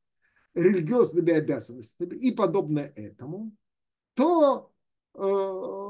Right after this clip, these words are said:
распределяет по всей общине от человека, который стал бар-мицва, и это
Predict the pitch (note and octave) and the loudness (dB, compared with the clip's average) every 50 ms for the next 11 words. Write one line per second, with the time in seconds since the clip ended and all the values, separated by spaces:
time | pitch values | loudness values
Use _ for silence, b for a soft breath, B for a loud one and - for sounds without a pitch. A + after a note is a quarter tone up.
0 | G#3 G#3 A3 A3 A3+ A#3+ B3+ C4 C4+ C4+ C4 B3 - - C4 B3 A3 A#3 C#4 D#4+ | -8 -8 -8 -8 -4 2 4 6 6 6 6 2 0 -2 -4 -2 0 2 2 4
1 | D#4+ D4+ C#4 B3+ B3 - A3 G#3 - - B3 C4 A#3+ A#3 - - - - - B3 | 6 6 6 4 2 0 -4 -6 -6 -8 -4 -2 -2 -2 -2 -4 -8 -8 -2 2
2 | D#4 E4+ E4 D#4 C#4 B3+ A3+ - - _ _ _ _ - C4 C4 C4 A#3+ B3 - | 2 4 4 2 0 -2 -4 -6 -10 _ _ _ _ -4 0 0 0 0 -2 -6
3 | _ _ _ _ - - A3+ A#3+ A#3+ A#3 A3 F3 E3+ E3+ - G3 F#3+ F#3+ G3 F3+ | _ _ _ _ -2 0 2 4 4 4 4 2 -2 -6 -6 -6 -6 -4 -4 -4
4 | D#3+ - - A3 G3 E3 D3+ D3 F3 E3 D3 C#3+ D3 D3+ D3 - - G3 B3+ C#4+ | -4 -4 -4 -2 -2 0 0 0 -2 -2 0 -2 -4 -4 -4 -4 0 2 2 2
5 | C#4+ B3 A3 - _ _ _ _ _ _ _ _ _ _ _ _ _ _ _ _ | 2 0 -6 -12 _ _ _ _ _ _ _ _ _ _ _ _ _ _ _ _
6 | _ _ _ _ _ _ _ _ _ _ _ _ _ _ _ _ _ _ _ _ | _ _ _ _ _ _ _ _ _ _ _ _ _ _ _ _ _ _ _ _
7 | _ _ _ _ _ _ _ _ _ _ _ _ _ _ _ _ _ _ _ _ | _ _ _ _ _ _ _ _ _ _ _ _ _ _ _ _ _ _ _ _
8 | _ _ _ _ _ _ _ _ _ _ _ - C4+ C#4 C#4 C4+ B3+ C4 D4+ D#4 | _ _ _ _ _ _ _ _ _ _ _ -2 0 0 0 0 0 0 0 0
9 | D#4 - - B3+ B3 A#3 G#3+ D#3+ - | 0 -2 -4 -4 -2 -2 -4 -6 -10